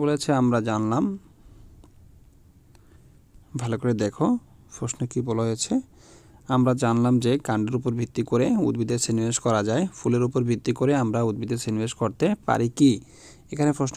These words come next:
করেছে ফুলের উপস্থিতির উপর ভিত্তি করে কীভাবে উদ্ভিদের শ্রেণীবিন্যাস করা যায় বা ভাগ, কয় ভাগে ভাগ করা যায়। তো এই প্রশ্ন করেছে,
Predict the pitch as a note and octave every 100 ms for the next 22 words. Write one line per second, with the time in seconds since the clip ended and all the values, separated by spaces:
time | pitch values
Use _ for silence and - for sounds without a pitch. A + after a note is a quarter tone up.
0 | C#3 C#3+ C#3+ C3+ B2 B2 A#2+ B2 C3+ C#3+
1 | C#3+ A#2+ - A#2 A#2+ C3 C#4 - - -
2 | - - - - B2+ B2+ B2 B2+ - A2+
3 | A#2 B2+ - C#3+ C3 C#3+ A3 G#3+ - B2+
4 | A2 A2 - A#2+ A#2 A#2 A2 - G#2 G2+
5 | G2+ - - - - - - A#2+ - B2+
6 | - D#3 D#3 -